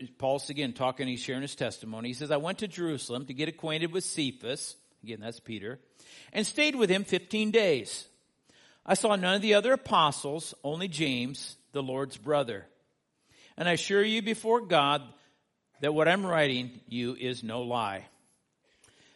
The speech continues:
Then I went to Syria and to Cilicia,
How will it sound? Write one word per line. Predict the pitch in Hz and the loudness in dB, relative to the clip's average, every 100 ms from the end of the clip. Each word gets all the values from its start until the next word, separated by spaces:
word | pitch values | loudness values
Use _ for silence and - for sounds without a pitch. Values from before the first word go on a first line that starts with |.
| _ 156 | _ 4
Then | 226 | 6
I | 277 | 6
went | 247 240 240 | 6 4 2
to | 196 | -4
Syria | - 247 269 180 123 120 190 - _ _ _ | -2 0 2 2 2 -2 -4 -10 _ _ _
and | 135 160 | -6 -4
to | 214 | -4
Cilicia, | 190 220 233 233 147 143 113 143 | -4 -2 -2 -2 -2 -4 -2 -2